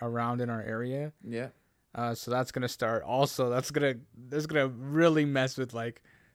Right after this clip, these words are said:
Speaker 1: the scheduling and all this
Speaker 2: Oh,
Speaker 1: stuff.
Speaker 2: yeah, but the vlogs are gonna, they're gonna peak.
Speaker 1: The, yeah, the vlogs will peak, but everything
Speaker 2: Vlogs will
Speaker 1: else is
Speaker 2: peak.
Speaker 1: just gonna, like,
Speaker 2: Everything else will go down. I mean, we still could do React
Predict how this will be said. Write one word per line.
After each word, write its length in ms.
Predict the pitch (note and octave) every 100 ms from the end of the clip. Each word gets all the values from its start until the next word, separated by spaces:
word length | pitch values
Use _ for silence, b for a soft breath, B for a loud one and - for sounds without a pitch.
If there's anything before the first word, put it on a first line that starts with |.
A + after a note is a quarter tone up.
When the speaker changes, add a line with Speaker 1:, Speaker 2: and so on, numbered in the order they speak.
| b
Speaker 1:
the 80 | A#2+
scheduling 760 | - - B2+ C3 B2+ B2+ B2
and 60 | A#2+
all 140 | A#2+ A#2
this 140 | A#2+
Speaker 2:
Oh, 180 | - F#3
Speaker 1:
stuff. 40 | D#3+
Speaker 2:
yeah, 160 | D3 A2+
but 300 | A#2+ C#3 - -
the 80 | C3
vlogs 440 | A#2+ C3+ C3+ A#2+
are 80 | A#2
gonna, 220 | A2+ G#2+ - _ _ _ _
they're 100 | A#2+
gonna 160 | A2+ A2
peak. 240 | - A2+ - _ -
Speaker 1:
The, 100 | B2+ - D#3
yeah, 160 | D3+
the 100 | C#3
vlogs 300 | C3+ F3+ G3
will 80 | F3
peak, 320 | D3 C#3+ C3+
but 100 | C3+
everything 280 | D3 F#3 E3+
Speaker 2:
Vlogs 40 |
will 60 | C#3+
Speaker 1:
else 100 | D3+ D#3
is 60 |
Speaker 2:
peak. 40 | D3+
Speaker 1:
just 120 | C#3+
gonna, 140 | C#3 C3
like, 180 | B2
Speaker 2:
Everything 240 | D3+ E3 F3+
else 260 | E3 D#3
will 120 | D#3 C3+
go 320 | - C3+ C#3+
down. 260 | C3+ B2
I 80 | A2+
mean, 140 | D#3 F3+
we 80 | E3+
still 240 | - G#3+
could 320 | G#3+ F3 D#3
do 220 | B2 C#3
React 480 | A#2+ B2 A#2+ A2+ -